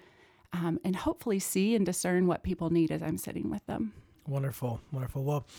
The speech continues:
Speaker 2: I'm looking forward to this conversation. You know, it's been a, a pretty tragic week in Nashville with the
Speaker 1: Yes.
Speaker 2: recent shooting. And,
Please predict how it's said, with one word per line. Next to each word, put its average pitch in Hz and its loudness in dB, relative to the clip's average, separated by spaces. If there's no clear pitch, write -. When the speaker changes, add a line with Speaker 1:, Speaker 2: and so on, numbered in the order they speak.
Speaker 2:
I'm 175 6
looking 185 8
forward 190 8
to 175 8
this 170 6
conversation. 165 2
You 156 2
know, 151 0
it's 160 -2
been 165 2
a, 143 -2
a 143 0
pretty 190 6
tragic 175 6
week 175 6
in 160 2
Nashville 160 2
with 170 2
the 160 4
Speaker 1:
Yes. 151 4
Speaker 2:
recent 147 2
shooting. 202 6
And, 156 0